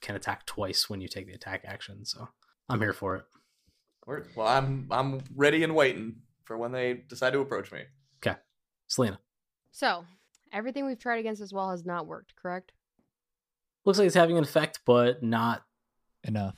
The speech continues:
Speaker 1: super well at this point.
Speaker 3: Can I cast through it?
Speaker 1: Um, it depends on the spell. If the spell requires line of sight,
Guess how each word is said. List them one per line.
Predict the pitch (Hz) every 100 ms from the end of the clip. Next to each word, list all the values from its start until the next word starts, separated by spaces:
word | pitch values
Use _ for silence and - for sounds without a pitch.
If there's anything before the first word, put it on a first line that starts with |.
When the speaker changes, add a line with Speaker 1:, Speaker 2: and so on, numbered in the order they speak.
| - -
Speaker 1:
super | - 127 117 107 104 101
well | 95 85 _ _ _ _ _ -
at |
this | - -
point. | - - _ _ -
Speaker 3:
Can | - 220 233 262
I | 262
cast | 247 - 226 214 226 - - _
through | - 208 220
it? | 175 120 _ _ _ -
Speaker 1:
Um, | 107 110 110
it | 107
depends | - _ - - 127 131 131 131
on | 127
the | 117
spell. | - - 107 110 139 170
If | 123
the | -
spell | 113 - 131
requires | 131 131 127 120 117 107
line | 104 104
of | 98
sight, | - 104 120 143